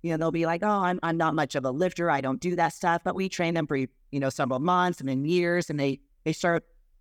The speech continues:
building confidence and feeling really good about themselves because they're feeling stronger.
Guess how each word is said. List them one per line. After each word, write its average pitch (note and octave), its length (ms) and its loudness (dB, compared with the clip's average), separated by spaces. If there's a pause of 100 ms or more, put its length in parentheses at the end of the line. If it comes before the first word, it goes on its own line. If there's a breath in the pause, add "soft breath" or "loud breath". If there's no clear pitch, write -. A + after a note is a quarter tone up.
(120)
building E3+ 300 4
confidence F#3 540 -2
and D#3 100 -8
feeling D3+ 240 0
really D3+ 180 0
good F#3 200 0
about D#3 240 2
themselves C#3+ 500 0
because D#3 240 -4
they're C#3 140 -2 (180)
feeling D#3 300 0
stronger. F#3 760 0